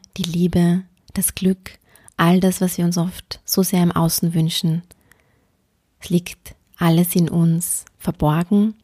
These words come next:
es ist da, wir können jederzeit darauf zugreifen.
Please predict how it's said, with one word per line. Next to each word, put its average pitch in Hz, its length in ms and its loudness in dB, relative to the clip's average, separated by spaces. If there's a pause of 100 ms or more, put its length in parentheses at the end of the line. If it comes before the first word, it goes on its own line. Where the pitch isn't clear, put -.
(380)
es - 140 -12
ist - 220 -6
da, 175 320 -2 (120)
wir - 120 -20
können 175 300 4
jederzeit 165 580 -2
darauf 160 340 -4
zugreifen. 170 800 -2